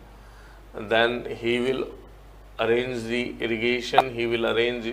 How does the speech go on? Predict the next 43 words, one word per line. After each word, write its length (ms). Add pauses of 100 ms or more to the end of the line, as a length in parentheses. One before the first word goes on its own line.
(120)
insecticide, 800
pesticide, 600
he 160
will 180
also 440
arrange 500
the 140
fertilizer 720
as 340
well 220
as 240 (420)
he 100
will 180
arrange 360
the 200
capital। 440 (640)
भाई 140
जिस, 240 (100)
किसी 300
तरीके 440
से 120
यदि 260
गांव 300
के 100
किसान 480
को 140
धन 260
उपलब्ध 400
करा 240
दिया 240
जाए 220
तो 140
वह 240
सिंचाई 440
के 160
संसाधन 580
भी 80
जुटा 320
लेगा, 320
कीटनाशक 760
भी 160
जुटा 300
लेगा, 320